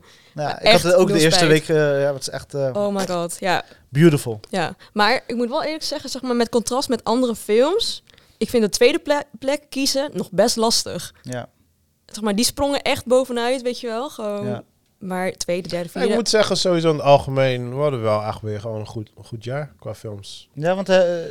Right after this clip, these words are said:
Speaker 2: jij, jij gaat natuurlijk volgende episode, eh, ga je daarover spitten. Dus ik
Speaker 3: Ja.
Speaker 2: hou jou nog even in.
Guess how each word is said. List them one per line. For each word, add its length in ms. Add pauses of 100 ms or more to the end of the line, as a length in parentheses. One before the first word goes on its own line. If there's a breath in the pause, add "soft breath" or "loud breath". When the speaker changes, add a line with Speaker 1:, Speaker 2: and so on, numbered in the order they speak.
(640)
Speaker 2:
jij, 160
jij 240
gaat 140
natuurlijk 300
volgende 300
episode, 580
eh, 260
ga 100
je 100
daarover 300
spitten. 400
Dus 160
ik 80
Speaker 3:
Ja. 80
Speaker 2:
hou 140
jou 120
nog 100
even 320
in. 280